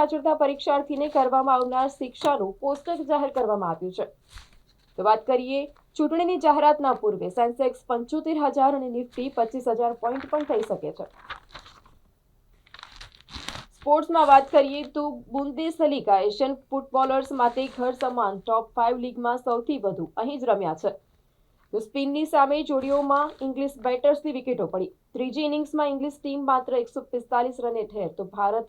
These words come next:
જીતથી એકસો બાવન રન દૂર જોવા મળી. કેન્દ્ર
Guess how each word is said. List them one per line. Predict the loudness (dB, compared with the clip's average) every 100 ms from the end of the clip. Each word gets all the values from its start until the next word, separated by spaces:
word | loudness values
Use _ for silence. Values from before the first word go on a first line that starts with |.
| -8 -10
જીતથી | -14 -16 -16 -8 -8
એકસો | -4 -4 -2 0
બાવન | 0 0 -2 -2
રન | -4 -6
દૂર | -10 -8
જોવા | -6 -6
મળી. | -8 -10 -16 -18 -20 -20 -20 -20 -20 -20 -18 -18 -20 -20 _ _ _ _ _ -18 -18 -20 -20 -20 _ _ _ _ 2
કેન્દ્ર | 6 8